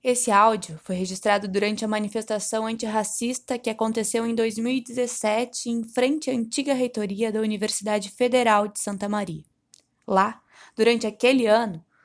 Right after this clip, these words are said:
nomes de estudantes negros e negras foram pichados nas paredes com frases do tipo "Fora macacos" e "Brancos no topo". São preconceitos como esse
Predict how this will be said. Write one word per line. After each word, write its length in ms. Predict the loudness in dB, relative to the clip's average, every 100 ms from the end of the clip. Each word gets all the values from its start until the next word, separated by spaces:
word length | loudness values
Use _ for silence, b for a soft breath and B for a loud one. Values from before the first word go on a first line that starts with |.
| _
nomes 540 | -2 2 2 0 -4 -8
de 100 | -8
estudantes 640 | -6 -4 -2 -2 -4 -4
negros 580 | -2 0 0 -2 -4 -2
e 40 |
negras 560 | -2 -2 -2 -2 -4 -4
foram 300 | 0 0 0
pichados 720 | -2 -2 2 4 4 2 -4
nas 180 | -6 0
paredes 640 | 2 2 2 0 -4 -8
com 180 | -6 -6
frases 440 | 0 4 4 2
do 120 | -8 -8
tipo 460 | -6 -6 -6 -18 b b _
"Fora 280 | 4 6 6
macacos" 720 | 4 4 4 4 -4 -10 -10 b -6
e 80 |
"Brancos 480 | -2 4 2 2 0
no 140 | 0 0
topo". 360 | -4 -8 _ _ _ _ _ _ _
São 180 | -4 -2
preconceitos 680 | 0 -2 -2 -4 -6 -6 -4
como 300 | -2 -2 0
esse 460 | 0 0 -6 -12